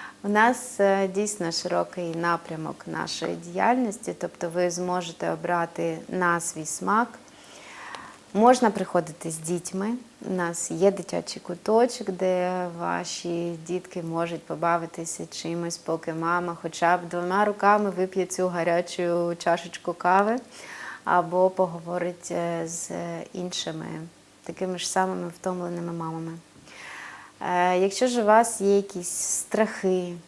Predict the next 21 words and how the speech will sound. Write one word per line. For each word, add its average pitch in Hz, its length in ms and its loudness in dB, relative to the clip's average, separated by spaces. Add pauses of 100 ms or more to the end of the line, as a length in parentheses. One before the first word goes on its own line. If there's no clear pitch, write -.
що - 260 -10
вас 170 340 0
не 190 100 -2
приймуть 185 800 0
чи 160 220 -6
що 165 500 -2
буде 170 240 -4
щось - 440 -4
не 180 140 -2
так, 175 540 2 (540)
ну, 208 320 0 (120)
ми 208 420 0
двері 190 300 0
не 185 160 -2
зачиняємо. 180 760 -2 (520)
<laughs> - 320 -6 (380)
Від 240 260 8
нас 226 260 8
завжди 220 360 10
можна 208 460 6
вийти, 220 520 4